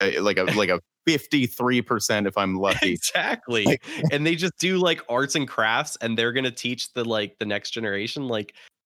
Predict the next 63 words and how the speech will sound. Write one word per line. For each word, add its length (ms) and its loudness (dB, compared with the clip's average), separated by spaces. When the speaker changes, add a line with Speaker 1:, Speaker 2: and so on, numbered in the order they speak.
Speaker 1:
Uh, 60 4
Speaker 2:
I, 120 4
Speaker 1:
not 180 4
Speaker 2:
I'm 60 2
Speaker 1:
to 80 6
Speaker 2:
not 220 4
cool. 180 0
I'm 120 2
not 160 2
okay 200 -2
Speaker 1:
Yeah. 20 -2
Speaker 2:
with 160 -12
that. 160 -12
I'm 140 -2
not 160 2
okay 200 -6
with 120 -14
that. 220 -14
Speaker 1:
Not 280 0
to, 160 2
not 260 4
to 80 -8
teacher 360 -2
bash 400 2
here, 220 2
'cause 160 -2
there 160 4
are 200 4
some 300 2
really 180 4
good 200 0
ones 180 2
out 180 2
there. 140 4
I 80 4
think 160 4
Speaker 2:
Right. 80 4
Speaker 1:
the 60 -6
Speaker 2:
No, 180 0
of 180 -4
course. 280 -6
Of 80 -6
course 240 -10
not. 180 -12
Speaker 1:
I 40 0
think 240 -2
the 80 2
problem 480 2
that 120 -4
both 280 2
you 140 2
and 100 2
I 60 2
are 100 2
probably 420 0
getting 260 2
at 140 2
right 240 2
here 260 2
is 220 0
just 280 -4
that, 200 2
like, 320 0